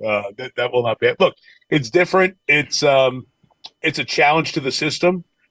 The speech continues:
Like every other, look, think, think of, think of the, uh, A B A and the three-point shot, right? The N B A thought that was ridiculous. That half-court shot that Jerry West hit in the, in the finals was a two-pointer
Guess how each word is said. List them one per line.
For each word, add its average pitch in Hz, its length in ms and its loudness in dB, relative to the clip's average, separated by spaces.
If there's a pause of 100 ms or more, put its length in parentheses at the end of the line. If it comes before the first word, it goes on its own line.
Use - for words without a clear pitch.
(460)
Like 160 260 2
every 175 220 2
other, 165 180 2
look, 170 220 -2 (240)
think, 190 240 0
think 196 200 -4
of, 165 240 0
think 196 180 -2
of 165 180 -6
the, 151 400 0
uh, 139 60 4
A 160 160 2
B 151 200 0
A 151 280 0 (100)
and 131 80 -8
the 127 80 -4
three-point 165 480 0
shot, 82 280 -4
right? 175 280 0 (460)
The 117 200 0
N 220 120 2
B 170 140 2
A 113 60 2
thought 123 220 -2
that 143 100 -4
was 165 140 -8
ridiculous. 160 720 -4
That 127 160 -2
half-court 175 440 2
shot 185 340 2
that 120 200 -2 (280)
Jerry 165 220 4
West 165 320 2
hit 147 340 0
in 131 180 -6
the, 127 220 0
in 147 100 -4
the 135 80 -2
finals 170 440 0
was 131 120 -8
a 139 80 -12
two-pointer 202 600 0